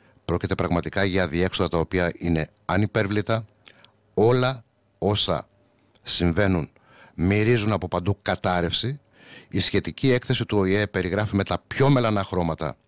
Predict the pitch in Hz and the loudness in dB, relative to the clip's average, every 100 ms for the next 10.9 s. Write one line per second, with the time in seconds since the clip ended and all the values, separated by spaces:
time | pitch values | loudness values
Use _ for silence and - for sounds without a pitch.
0 | _ _ _ _ - _ _ _ _ - | _ _ _ _ -20 _ _ _ _ -2
1 | 101 95 92 90 92 - 104 80 - _ | 0 2 0 -2 -4 -2 0 0 -6 _
2 | _ _ _ _ _ _ _ _ - 92 | _ _ _ _ _ _ _ _ 0 2
3 | 90 92 87 87 90 82 - - 87 76 | 4 4 2 2 2 0 -4 -6 -4 0
4 | 90 80 - 69 82 - 120 - - - | 0 0 -4 -4 -4 -4 -6 -8 -16 -20
5 | _ - _ 87 - 135 123 113 113 - | _ -20 _ -4 0 0 0 0 -2 0
6 | 120 87 98 123 113 92 107 101 90 73 | 0 0 2 2 2 -2 0 0 -2 -4
7 | - _ _ - _ _ _ 92 110 107 | -10 _ _ -20 _ _ _ -2 0 2
8 | 120 104 98 92 104 101 85 - - 92 | 0 0 0 -2 -2 -4 -6 -6 -4 -4
9 | 78 92 90 - 113 120 92 82 104 98 | 0 -2 -2 -2 -4 0 -2 0 0 0
10 | - 98 90 - 80 85 87 90 131 | -2 -2 -2 -4 -2 0 0 -2 -6